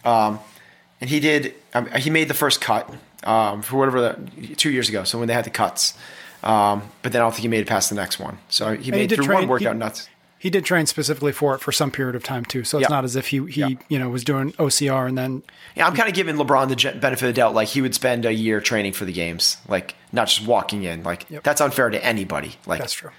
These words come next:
Speaker 2: Yep.
Speaker 1: Yeah.
Speaker 2: All right. Next question. What purchase of a hundred dollars or less has most positively affected your life in the last six months? And that's a, that's a Tim Ferriss question,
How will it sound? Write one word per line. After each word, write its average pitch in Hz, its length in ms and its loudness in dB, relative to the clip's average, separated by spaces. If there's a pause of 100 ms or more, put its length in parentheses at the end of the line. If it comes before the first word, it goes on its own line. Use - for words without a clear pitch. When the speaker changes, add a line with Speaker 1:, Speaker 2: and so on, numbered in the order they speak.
(120)
Speaker 2:
Yep. 147 140 -10 (240)
Speaker 1:
Yeah. - 220 -4 (100)
Speaker 2:
All 160 80 2
right. 147 100 -6 (100)
Next 170 200 0
question. 143 260 0
What 160 200 2
purchase 180 380 0
of 135 80 -6
a 131 40 -4
hundred 202 340 -2
dollars 170 320 4
or 147 80 0
less 139 300 0
has 139 180 -4
most 151 260 0
positively 165 600 2
affected 143 400 0
your 139 100 0
life 131 340 -2
in 147 100 -4
the 127 100 -4
last 127 420 -4
six - 320 -2
months? 156 320 2 (480)
And 127 80 -4
that's 123 160 -6
a, 120 140 -2
that's 135 200 -4
a 123 60 -4
Tim 123 200 -6
Ferriss - 260 -10
question, - 320 -10